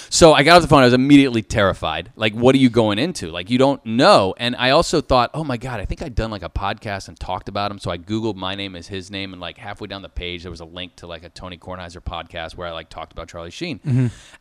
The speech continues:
Speaker 1: I made some jokes and whatever. It wasn't that bad. But I, I got nervous. Like, what if Charlie Sheen, like, he's, like, looks me up. He knows we're having the meeting, whatever. So I called somebody at E S P N. I was like, "Hey, can you get this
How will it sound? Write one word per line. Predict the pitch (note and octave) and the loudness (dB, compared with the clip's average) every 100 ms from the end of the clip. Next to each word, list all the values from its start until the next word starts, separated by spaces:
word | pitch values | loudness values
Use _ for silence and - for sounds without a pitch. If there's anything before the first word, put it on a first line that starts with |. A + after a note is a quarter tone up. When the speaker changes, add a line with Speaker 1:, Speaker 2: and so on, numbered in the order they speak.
| G#3+ | 2
Speaker 1:
I | |
made | F#3 C#3 B2 | 4 2 0
some | A2 | -4
jokes | G#2 G2+ G2 | -2 -2 -2
and | G2 | -6
whatever. | G2 F#2+ G#2+ | -6 -6 -6
It | |
wasn't | G#2+ G#2 | -6 -6
that | F#2 | 0
bad. | C#3 G#2 | 2 2
But | G#2 | 0
I, | G#2 G#2 | -2 -4
I | G#2 | -2
got | G#2 G2 | -2 0
nervous. | B2 C#3 A2+ | 4 4 2
Like, | F2 E2 | -8 -14
what | D3 | -16
if | - | -16
Charlie | - B2+ G#2 | -12 -10 -10
Sheen, | - A2 A2 | -10 -10 -10
like, | F2 D#2+ _ | -12 -14 _
he's, | F#2+ E2 - | -20 -20 -16
like, | D#2+ D#2+ | -16 -10
looks | G2 - | -12 -10
me | F#2+ C3 | -2 2
up. | D#3+ C3 | 4 2
He | G2+ | -4
knows | G2 F2+ | -6 -6
we're | F2+ | -8
having | F2+ | -8
the | G#2 | -8
meeting, | C#3+ C#3+ C3 G#2+ | -6 -6 -6 -4
whatever. | A2+ A2+ A2+ G#2+ _ _ _ | -4 -2 -4 -8 _ _ _
So | - B2 | 0 0
I | |
called | - D3 C#3 C3 A#2+ _ _ - | 2 4 6 6 4 _ _ -18
somebody | - G2+ G2 F#2+ | -12 -8 -6 -4
at | F#2 | -6
E | F2+ | -8
S | |
P | - | -8
N. | G2 | -8
I | E2+ | -10
was | E2+ | -12
like, | F2 | -14
"Hey, | G#2 | -14
can | - D3+ | -10 -10
you | |
get | - F3 E3+ | -6 -6 -6
this | A#2 | -10